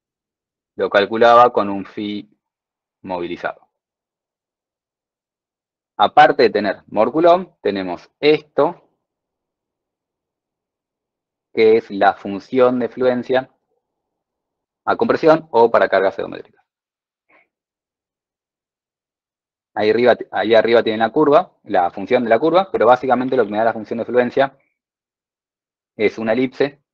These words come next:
con vértice acá y vértice acá, o sea, vértice en la mitad del, para P, un vértice en B igual cero, un vértice a P P, que P P es la presión de consolidación, o sea,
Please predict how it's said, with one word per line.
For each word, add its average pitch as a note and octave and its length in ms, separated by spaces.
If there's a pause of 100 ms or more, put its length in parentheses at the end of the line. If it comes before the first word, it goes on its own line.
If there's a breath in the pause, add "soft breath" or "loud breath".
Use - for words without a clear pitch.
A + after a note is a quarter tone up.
(760)
con F2+ 500
vértice G#2 460
acá A2 480
y F#2 100
vértice F#2 440
acá, B2 300
o - 60
sea, F2+ 140
vértice F2 360
en E2+ 140
la E2+ 100
mitad F2 360
del, E2+ 400 (800)
para F2 240
P, F#2 300 (220)
un G2+ 120
vértice G#2+ 360
en F#2 140
B F2+ 120
igual F#2 200
cero, D3+ 280 (720)
un G2+ 220
vértice G#2 580 (160)
a F2+ 460 (440)
P G#2 160
P, B2+ 300
que G2 140
P F#2 180
P G2+ 220
es G2 100
la F2 380
presión G2 380
de F#2 120
consolidación, F#2 800
o F2+ 120
sea, E2 360